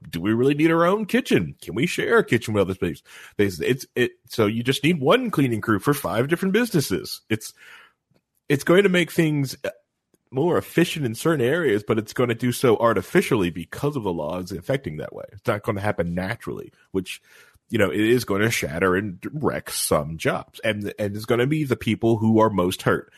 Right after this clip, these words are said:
like teenagers. No one's probably gonna wanna hire a teenager at fifteen dollars an hour, or that, uh, because the main things, the main reason that people love Chick-fil-A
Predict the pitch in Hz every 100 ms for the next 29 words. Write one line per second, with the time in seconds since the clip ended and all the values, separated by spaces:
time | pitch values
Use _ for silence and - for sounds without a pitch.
0 | - - 92 - - 147 107 80 71 69
1 | 98 101 110 - 107 101 98 101 98 92
2 | 95 92 92 90 92 90 85 90 - -
3 | _ - 104 92 90 92 90 92 87 85
4 | 87 - 82 78 - 107 - 98 90 85
5 | 90 90 87 85 85 85 82 85 85 80
6 | 82 82 - - - - _ 123 127 117
7 | 107 110 117 139 135 135 123 104 107 107
8 | 123 123 120 104 120 110 92 87 90 104
9 | 98 - - - 139 95 80 90